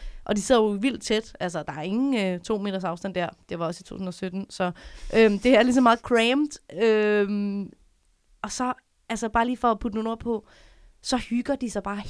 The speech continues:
helt vildt. Altså, det er så hyggeligt. Man får så meget lyst til at være inde i, øh, i det rum med dem. Fordi der bare er sindssygt god stemning. Korpigerne, hvad hedder det, så smiler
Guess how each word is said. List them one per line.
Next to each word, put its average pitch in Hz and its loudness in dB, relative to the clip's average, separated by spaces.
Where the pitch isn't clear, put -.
helt 208 -8
vildt. - -14
Altså, 220 0
det 233 0
er 240 6
så 320 2
hyggeligt. 202 -4
Man 208 -4
får 247 -6
så - 0
meget 226 4
lyst 202 -2
til - -2
at 185 0
være 208 4
inde 233 4
i, 226 4
øh, 196 4
i 226 -4
det 220 2
rum 233 4
med 214 4
dem. 208 2
Fordi 247 2
der 240 2
bare 254 6
er 277 2
sindssygt 254 -6
god 208 -10
stemning. 220 -2
Korpigerne, 220 2
hvad 196 -2
hedder 208 4
det, 196 -2
så 247 -4
smiler 254 -2